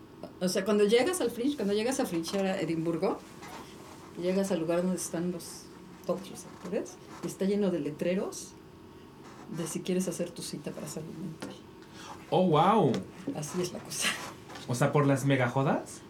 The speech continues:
Speaker 1: Sí, no, no, es la joda, la frustración,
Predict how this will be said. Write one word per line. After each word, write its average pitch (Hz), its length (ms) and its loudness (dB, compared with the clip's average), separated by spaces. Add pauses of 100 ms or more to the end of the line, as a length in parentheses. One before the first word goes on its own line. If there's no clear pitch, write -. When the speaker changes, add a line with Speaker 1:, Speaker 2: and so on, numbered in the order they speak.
(280)
Speaker 1:
Sí, - 160 -12
no, 156 180 -2
no, 156 160 -4
es - 380 -10
la 185 100 0
joda, 220 560 6
la 175 160 6
frustración, 175 720 -4